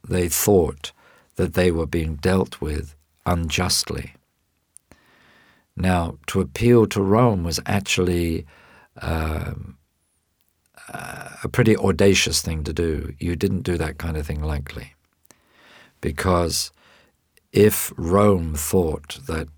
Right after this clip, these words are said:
uh, you had been dealt with justly, you were gonna get very bad press in Rome, to put it mildly. But Paul, I think, was, you see, being led by the Spirit in this.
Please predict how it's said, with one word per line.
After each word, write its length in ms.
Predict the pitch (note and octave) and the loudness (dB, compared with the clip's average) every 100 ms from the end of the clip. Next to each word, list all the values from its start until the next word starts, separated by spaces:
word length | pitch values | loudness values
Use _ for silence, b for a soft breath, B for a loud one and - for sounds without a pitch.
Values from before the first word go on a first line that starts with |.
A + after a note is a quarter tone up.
| _ _ _ _ _ _ _ _ _ _ _ - | _ _ _ _ _ _ _ _ _ _ _ -10
uh, 220 | - - | -6 -4
you 200 | - F2+ | -2 0
had 180 | E2 G2+ | 2 2
been 180 | F#2 D#2 | 2 0
dealt 200 | - - | -2 -4
with 120 | - | -6
justly, 440 | - D2+ - D#2+ | -4 -4 -4 -6
you 120 | D#2 D#2 | -4 -6
were 120 | D#2+ | -6
gonna 200 | E2+ D#2 | -4 -4
get 160 | D#2 | -4
very 240 | E2 E2 D#2+ | -2 -2 -2
bad 300 | D#2 D2+ D2+ | -2 -4 -6
press 280 | E2 D#2+ D#2 | -6 -4 -4
in 140 | D2 | -4
Rome, 320 | C#2+ C#2+ D#2 | -4 -6 -6
to 100 | D2 | -8
put 180 | C#2 D#2 | -6 -6
it 120 | D2 | -6
mildly. 640 | - E2 D3+ D2 - D2 - B B B B B B B B B - | -6 -4 -4 -6 -10 -12 -16 B B B B B B B B B -6
But 320 | - G2 - | 0 0 -2
Paul, 680 | - - A#2+ A#2+ A2+ G2+ - - - - - _ - | -6 2 6 8 8 6 2 -10 -18 -18 -20 _ -12
I 140 | - G2+ | -4 -2
think, 300 | - G2+ F#2 | 0 -2 0
was, 320 | F#2+ F2+ - | 0 0 -2
you 100 | F#2+ | -2
see, 220 | - G2 | 0 0
being 280 | F#2 F2+ F2 | 0 -2 -2
led 380 | E2 F#2 C3 C3 | -4 0 2 2
by 160 | F#2+ | -2
the 140 | F#2 F2 | -2 -2
Spirit 420 | - G2 F#2 F2 | 0 2 2 0
in 160 | E2 E2 | -4 -6
this. 340 | D#2+ - | -6 -6